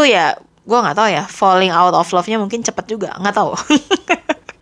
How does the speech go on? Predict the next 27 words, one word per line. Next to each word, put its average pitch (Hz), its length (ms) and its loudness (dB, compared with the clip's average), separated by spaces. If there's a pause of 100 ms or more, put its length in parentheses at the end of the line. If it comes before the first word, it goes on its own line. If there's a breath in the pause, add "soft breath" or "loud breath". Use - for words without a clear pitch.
(160)
Cuman 254 240 4
sampai 240 240 2
ada 196 240 2
yang 190 160 2
bilang 190 240 0
kayak, 180 320 2
"Gue 233 160 2
mau 269 160 2
taruhan 233 480 2
nih, 254 160 -6
kayaknya 226 320 -2
dia 262 160 -2
paling 262 240 -2
juga 220 160 -2
setahun," 180 560 0
gitu. 156 240 -12
Terus - 160 -4
ada 208 160 2
juga 202 320 4
yang 190 480 -2
di 180 240 0
Twitter 190 320 -2
gue 202 160 2
lihat 196 240 2
ada 180 160 2
yang 180 80 -2
tulis, 180 400 -2